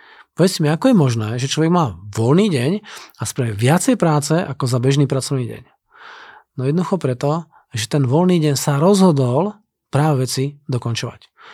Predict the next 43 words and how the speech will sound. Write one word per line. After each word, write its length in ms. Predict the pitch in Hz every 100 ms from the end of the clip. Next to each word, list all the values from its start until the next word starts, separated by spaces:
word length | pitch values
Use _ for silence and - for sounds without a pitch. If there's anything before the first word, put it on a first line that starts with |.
| - -
Prišiel 320 | 143 - 240
do 40 |
firmy 280 | - 165 165
a 40 | 151
hovorí, 200 | 135 120
"Toto 320 | 226 226 208
robím, 160 | 190
to 80 | 214
robím," 280 | 202 190 202 196 - - -
a 40 |
dal 160 | 123 165
tomu 240 | 180 147
takú 280 | 185 220 311
energiu 400 | 240 175 131 127
a 80 | 123
taký 280 | 220 226 233
drive, 400 | 151 147 233 - - - - -
že 80 | 135
sa 160 | 175
veci 200 | 170 -
začali 360 | 160 - 147 131
ďaleko 340 | 196 220 190
rýchlejšie 440 | 175 185 190 - 151
hýbať. 480 | 175 196 - - - - _ _ _ _
Hm? 240 | 135 165 190 _ - - - - -
Takže 180 | 139 151
viete, 220 | 190 220 165 - - - _ _
prečo 280 | 175 202 -
práve 200 | 277 180
tento 240 | 170 151
voľný 400 | 131 131 127 117
deň? 180 | 104 101 95
Prečo 320 | - 175 - 180
nie 160 | 127 -
iný 320 | 202 262 190
deň? 240 | 113 95 87 - - _ _ _ -
Prečo 200 | 147 -
práve 240 | 165 147
tento? 320 | 175 214 110 - _ - - - -
No 120 | 135
jeden 140 | 156 185
z 40 |
tých 220 | - 185